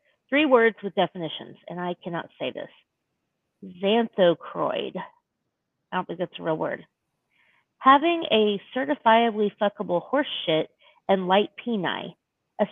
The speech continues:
subject matter jurisdiction having a certifiably fuckable horse shit and light peni.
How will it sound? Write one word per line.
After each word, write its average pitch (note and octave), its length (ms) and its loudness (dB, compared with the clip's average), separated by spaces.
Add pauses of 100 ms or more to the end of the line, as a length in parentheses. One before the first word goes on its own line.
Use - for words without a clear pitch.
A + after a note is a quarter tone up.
subject C#4 340 0
matter A3 280 2
jurisdiction F#3+ 720 -4
having F3+ 360 -2
a - 160 -10 (140)
certifiably G3 600 -2 (100)
fuckable F3 420 -4
horse G#3 200 -6 (140)
shit F3 180 -2 (400)
and F#3 200 0
light F#3 200 0 (160)
peni. E3+ 400 -8